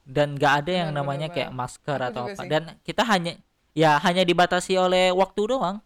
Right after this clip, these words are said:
Speaker 1: Kalau waktu udah nyampe maghrib atau jam limaan, udah emang saatnya pulang ya harus pulang gitu.
Speaker 2: Benar, benar, benar, benar. Aku masih ingat ya, eh, sama
Speaker 1: Hmm.
Speaker 2: sih.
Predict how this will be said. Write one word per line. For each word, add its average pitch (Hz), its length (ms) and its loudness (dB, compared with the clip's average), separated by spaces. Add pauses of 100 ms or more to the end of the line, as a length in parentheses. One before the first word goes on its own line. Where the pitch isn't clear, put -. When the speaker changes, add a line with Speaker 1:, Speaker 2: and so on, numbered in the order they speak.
Speaker 1:
Kalau 156 240 4
waktu - 100 -6
udah 156 220 2
nyampe 143 320 -4
maghrib 139 400 -2
atau 135 320 -4
jam 139 240 -8
limaan, 143 560 -2
udah 143 160 2
emang 135 320 -2
saatnya 131 320 -10
pulang 175 240 -4
ya 127 80 -8
harus - 160 -12
pulang 135 480 -8
gitu. - 240 -20 (960)
Speaker 2:
Benar, 202 320 -12
benar, 175 320 -14
benar, 160 320 -18
benar. 156 280 -20 (360)
Aku 226 240 -14
masih 247 320 -10
ingat 220 320 -12
ya, 175 320 -8 (720)
eh, 175 560 -12
sama 240 320 -4
Speaker 1:
Hmm. 175 80 -10
Speaker 2:
sih. 262 140 -6